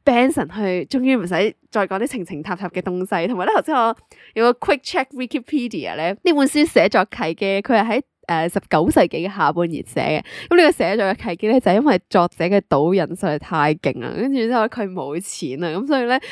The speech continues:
佢就應承咗出版社咧，要喺一個限期之內完成到呢個咁多頁數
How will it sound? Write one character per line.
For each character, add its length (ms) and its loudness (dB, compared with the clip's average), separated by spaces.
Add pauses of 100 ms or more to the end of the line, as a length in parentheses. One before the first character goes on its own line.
(120)
佢 80 2
就 80 2
應 240 -2
承 140 -4
咗 180 -4
出 240 -2
版 240 -2
社 120 -6
咧， 260 -2
要 140 -2
喺 140 0
一 40 -4
個 120 0
限 340 -6
期 180 -4
之 180 -4
內 60 4
完 340 0
成 180 -2
到 80 -2
呢 180 4
個 120 -2
咁 80 -6
多 160 4
頁 180 -6
數 60 -6